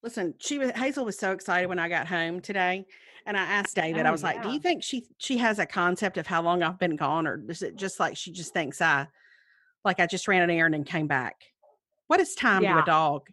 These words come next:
Speaker 1: you know?"
Speaker 2: I don't, you know, I read something the other day because I was curious, and it said that they can tell, they tell time by their sense of smell.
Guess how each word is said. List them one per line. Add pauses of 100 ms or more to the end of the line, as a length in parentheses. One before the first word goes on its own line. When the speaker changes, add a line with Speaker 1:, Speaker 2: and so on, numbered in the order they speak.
Speaker 1:
you
know?" (800)
Speaker 2:
I
don't,
you
know,
I
read
something
the
other
day
because
I
was
curious,
and
it
said
that
they
can
tell,
they
tell
time
by
their
sense
of
smell.